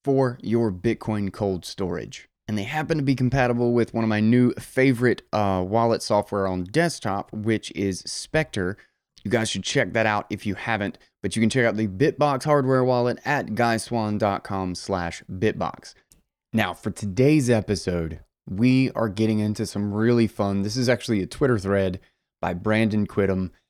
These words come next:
and, uh, as the title suggests, we are going to be, uh, just crazy, insane, bullish today because it's just too much fun not to be. And right now, uh, you know, this is the perfect, this is the perfect time.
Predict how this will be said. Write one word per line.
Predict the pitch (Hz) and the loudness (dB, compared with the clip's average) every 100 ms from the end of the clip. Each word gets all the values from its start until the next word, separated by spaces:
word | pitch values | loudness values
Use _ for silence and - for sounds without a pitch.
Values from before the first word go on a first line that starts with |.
| _ - | _ -8
and, | 95 92 95 | -4 -2 -2
uh, | 92 90 - | -2 -2 -2
as | 98 110 87 | 0 0 -2
the | 104 | -6
title | - 117 113 | -2 0 0
suggests, | 107 - 92 85 110 110 - - - | -2 -4 -6 0 2 2 -2 -14 -14
we | - 117 113 | -4 2 4
are | 107 | 4
going | 104 104 110 110 | 2 0 0 0
to | 113 | -2
be, | 92 104 104 101 98 _ _ _ _ _ | -2 0 2 0 -2 _ _ _ _ _
uh, | 110 120 120 | -6 -2 -2
just | 123 127 151 147 - - | -4 0 0 0 -4 -12
crazy, | - - 135 131 117 127 120 120 - | -6 2 4 4 2 2 2 2 0
insane, | 110 104 - 107 98 98 | -2 -2 -2 -2 -2 -2
bullish | 90 104 101 - | -2 0 0 -4
today | - 98 95 90 | -6 -2 -2 -2
because | 92 - 95 92 90 | -4 -4 -4 -4 -6
it's | - 165 - | -6 -6 -6
just | - 165 | -6 -6
too | - 165 | -4 -4
much | 151 120 | -4 -6
fun | - 135 123 | -6 -4 -2
not | 117 117 | -2 -4
to | - | -6
be. | 92 92 87 | -2 -2 -2
And | - 101 101 101 - | -4 -4 -4 -4 -4
right | 113 107 | -2 0
now, | 120 139 139 135 _ _ _ _ _ | -2 -2 -4 -6 _ _ _ _ _
uh, | 120 127 131 - | -4 0 -2 -2
you | 147 | -2
know, | 151 | 0
this | 147 147 | 0 -2
is | 156 | -4
the | 151 | -4
perfect, | 160 165 160 160 - | -4 -4 -4 -6 -8
this | - 151 | -4 -4
is | 151 | -4
the | 147 | -4
perfect | 151 135 135 | 0 0 -2
time. | - 92 82 76 | -4 -4 -4 -10